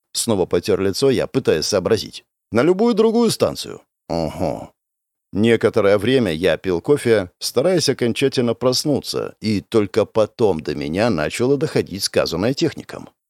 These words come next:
По факту, на самой станции вооружения не было, и то, что охраны больше нет, означало, что «И хрена ли мы тут делаем?»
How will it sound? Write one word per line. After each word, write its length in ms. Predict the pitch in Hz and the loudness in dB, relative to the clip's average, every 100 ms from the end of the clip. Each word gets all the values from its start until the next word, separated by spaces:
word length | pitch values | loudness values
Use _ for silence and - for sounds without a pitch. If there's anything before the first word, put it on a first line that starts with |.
| _ _ _ - | _ _ _ 0
По 140 | 104 | 2
факту, 560 | - 190 - 170 165 139 | 4 2 2 4 4 2
на 200 | 98 113 | 0 0
самой 320 | 135 135 131 | 2 2 0
станции 420 | - 139 131 127 | 2 0 2 0
вооружения 640 | 104 110 113 101 120 123 | 2 2 2 2 0 0
не 240 | 120 147 120 | 0 0 0
было, 340 | 60 50 - _ - | -4 -10 -14 _ -8
и 100 | 90 | -4
то, 160 | - 113 | 0 0
что 200 | - 110 | 2 0
охраны 400 | - 98 101 98 | 2 0 0 0
больше 420 | 92 92 - 87 | 0 0 -2 -4
нет, 380 | 78 98 151 165 | -4 -4 -2 -2
означало, 760 | 101 80 - - 98 160 180 | -4 -4 -6 0 2 2 0
что 540 | - - 123 147 135 _ _ _ - | -2 0 4 4 2 _ _ _ -4
«И 160 | 117 123 | 0 0
хрена 400 | - 131 151 156 | 2 4 6 6
ли 120 | 139 | 6
мы 160 | 139 | 4
тут 200 | - 120 | 0 -4
делаем?» 560 | 82 107 101 131 151 | -4 -4 2 2 2